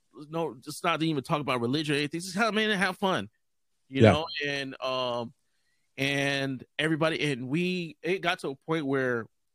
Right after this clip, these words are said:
Speaker 1: you know, you could fill the lobby up. It was like, you know, we would wait for a little bit for
Speaker 2: Are you
Speaker 1: twenty
Speaker 2: talking about the custom
Speaker 1: The
Speaker 2: games
Speaker 1: custom
Speaker 2: that you can do? Yeah.
Speaker 1: Yeah, where, like, be-, uh, B R and it was Rebirth. And, uh, we had,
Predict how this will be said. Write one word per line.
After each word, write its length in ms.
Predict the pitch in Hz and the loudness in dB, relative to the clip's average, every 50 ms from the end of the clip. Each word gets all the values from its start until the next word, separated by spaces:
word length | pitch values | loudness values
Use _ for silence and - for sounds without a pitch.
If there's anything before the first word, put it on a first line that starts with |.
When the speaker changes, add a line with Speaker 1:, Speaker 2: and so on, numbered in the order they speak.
| _ _ _ _ _ _ _ _ - | _ _ _ _ _ _ _ _ -12
Speaker 1:
you 140 | - 143 139 | -4 -4 -2
know, 260 | 139 135 131 123 131 | 0 0 0 0 0
you 160 | 127 131 143 | 0 0 0
could 120 | - 139 - | -2 -4 -4
fill 180 | - 156 147 131 | 0 -2 0 2
the 100 | 127 110 | 2 0
lobby 360 | 113 113 120 123 117 120 120 | 2 2 0 2 2 0 2
up. 180 | 117 117 113 _ _ _ _ - | 2 0 -2 _ _ _ _ -4
It 80 | 135 | -4
was 180 | 131 117 113 110 | -4 -4 -4 -4
like, 220 | 107 101 98 - _ _ _ _ _ _ _ _ _ _ _ _ _ _ - | -6 -6 -6 -8 _ _ _ _ _ _ _ _ _ _ _ _ _ _ -8
you 80 | 139 131 | -6 -4
know, 300 | 113 98 95 80 95 107 _ | -4 -2 -4 -6 -8 -10 _
we 260 | - 131 139 139 131 - _ - | -2 0 2 2 0 -2 _ -6
would 280 | 135 139 147 123 117 | -2 -2 -2 -2 -2
wait 280 | 110 127 139 147 - - | 0 0 0 0 -2 -6
for 120 | - 131 | -4 -2
a 40 | 120 | 0
little 180 | 123 123 123 120 | 0 0 0 0
bit 180 | 123 127 123 - | 0 -2 -4 -2
for 260 | - 113 107 104 101 | -4 -4 -2 6 10
Speaker 2:
Are 60 | 135 | 12
you 60 | 143 151 | 12 12
Speaker 1:
twenty 100 | 151 156 | 12 10
Speaker 2:
talking 140 | 165 170 | 10 10
about 160 | 165 151 139 123 | 12 10 10 10
the 80 | 120 107 | 8 8
custom 920 | - 143 151 147 143 - 170 170 170 165 170 165 156 139 - 135 135 - - - | 10 10 10 10 10 8 4 4 6 6 4 2 0 -4 -8 -12 -14 -14 -10 -2
Speaker 1:
The 80 | 147 | 4
Speaker 2:
games 120 | 143 147 156 | 8 8 8
Speaker 1:
custom 160 | 165 165 156 | 8 6 4
Speaker 2:
that 60 | 160 | 2
you 120 | 170 170 147 | 2 2 4
can 140 | 170 170 156 | 4 6 8
do? 220 | 180 185 202 190 - - | 8 8 6 6 0 -2
Yeah. 200 | - 131 127 123 | 4 6 8 8
Speaker 1:
Yeah, 280 | 120 117 110 95 85 - - - | 8 8 6 4 0 -4 -6 -2
where, 180 | 147 143 143 | -2 0 2
like, 200 | 139 135 131 117 | 2 0 0 0
be-, 120 | 151 151 156 - - | 0 -2 -2 0 0
uh, 180 | 151 151 147 135 | 0 0 0 0
B 220 | 127 147 151 151 | 0 0 2 2
R 240 | 143 143 151 147 151 | 2 2 2 2 2
and 120 | 147 135 131 | 2 0 0
it 40 | 127 | -2
was 180 | 123 123 - 120 | -4 -4 -4 -2
Rebirth. 500 | 135 147 127 135 139 143 147 143 139 _ _ _ _ _ _ _ _ _ _ _ _ _ _ _ - | -2 -2 0 0 0 2 2 0 -2 _ _ _ _ _ _ _ _ _ _ _ _ _ _ _ -8
And, 680 | 147 147 143 143 143 139 139 139 139 139 135 135 131 - | -4 -2 -2 0 0 0 0 0 -2 -2 -4 -4 -6 -4
uh, 400 | 139 135 135 135 135 131 131 131 | -2 -2 0 0 0 -2 -2 -2
we 120 | 143 165 170 | -2 -2 -2
had, 440 | 165 170 165 160 156 147 143 131 | 0 0 0 0 0 0 -2 -4